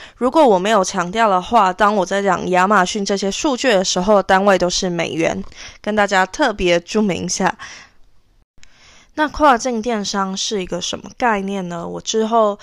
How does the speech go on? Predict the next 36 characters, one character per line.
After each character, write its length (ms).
可 140
能 140
会 140
录 260
一 200
集 260
讲 180
得 120
更 260
详 260
细 200
一 120
点， 220
还 160
有 240
就 140
是 180
种 320
种 160
的 80
优 300
势。 280
但 120
现 140
在 80
就 80
先 240
提 60
一 100
下， 160
跨 240
境 160
电 160
商 140
就 100
是 180